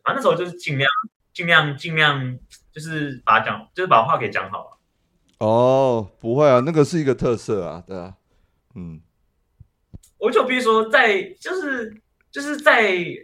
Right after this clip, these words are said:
Speaker 1: 好笑之-，之前都只是缺，缺，缺点而已，就是。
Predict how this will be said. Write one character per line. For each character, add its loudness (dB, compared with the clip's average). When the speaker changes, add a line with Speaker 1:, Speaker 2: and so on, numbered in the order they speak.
Speaker 1:
好 0
笑 4
之-， -10
之 -12
前 -6
都 2
只 -16
是 -8
缺， 0
缺， -4
缺 -2
点 -6
而 -16
已， -20
就 -20
是。 -12